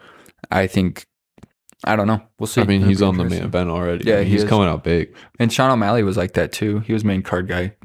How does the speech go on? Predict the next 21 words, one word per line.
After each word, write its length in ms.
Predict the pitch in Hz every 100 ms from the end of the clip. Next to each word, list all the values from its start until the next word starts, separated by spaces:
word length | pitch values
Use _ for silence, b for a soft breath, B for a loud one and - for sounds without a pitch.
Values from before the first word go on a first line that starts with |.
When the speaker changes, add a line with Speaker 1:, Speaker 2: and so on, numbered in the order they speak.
| -
Speaker 1:
really 260 | 98 92 90
early 240 | 90 92
on. 240 | 87 80 104 -
Speaker 2:
Mm-hmm. 300 | 90 90 87 - _ _ _ _ _ _ _ _ _ _ _ _ _ _ _ _ _ _ _ _ -
Speaker 1:
No, 100 | 98 76
I'm, 320 | 85 98 110 -
I'm 120 | 98
very 220 | 90 90
interested 560 | 85 - 90 - - 90 - _ _ _ _ _ _ _
to 140 | - 90
watch 280 | 85 80 -
that 180 | 80
fight. 220 | - 87 78
I 60 | 92
bet 220 | 90 82
it's 120 | -
gonna 140 | 85
be 120 | 82 80
a 40 |
quick 300 | - 92 -
one. 400 | 90 87 - -